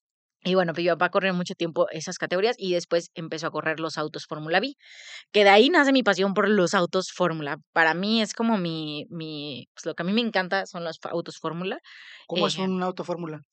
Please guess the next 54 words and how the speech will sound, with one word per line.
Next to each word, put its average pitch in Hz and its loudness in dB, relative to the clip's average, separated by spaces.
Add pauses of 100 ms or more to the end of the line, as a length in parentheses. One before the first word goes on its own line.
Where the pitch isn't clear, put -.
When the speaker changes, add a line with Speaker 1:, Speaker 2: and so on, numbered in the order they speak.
(120)
Speaker 1:
los 233 2
autos 240 2
Fórmula 320 8
son 254 6
los 277 6
monoplaza 254 6
donde 208 4
Speaker 2:
Ujú. - 2
Speaker 1:
va 190 10
el 202 6
piloto 254 4
en 247 0
medio, 302 2
como 208 4
Fórmula 277 2
uno. 480 2 (360)
Esos 196 2
son 185 -2
los 165 -2
autos 156 -2
monoplaza, 170 0
los 170 -6
Fórmulas. - -12
Speaker 2:
Con 175 -4
diferentes, 170 2
eh, 131 -6
dimensiones, 151 2
diferentes 135 -8
características, 143 -6
pero 139 -4
es 135 -6
mismo 143 0
Speaker 1:
Eh, 143 0
Speaker 2:
diseño, 143 0 (100)
¿no? 151 -4
Speaker 1:
ujú. 170 -6
Speaker 2:
Más 131 -4
o 139 -8
menos. 123 -12 (100)
Speaker 1:
Claro, 175 4
sí, 226 -2
sí, 160 -8
sí, 202 0
no, 180 -2
pues, 160 -10
el 147 -4
Fórmula 190 4
uno 185 0
es 175 -6
la 175 0
máxima 208 2
categoría 170 2
del 160 4
automovilismo. 160 -4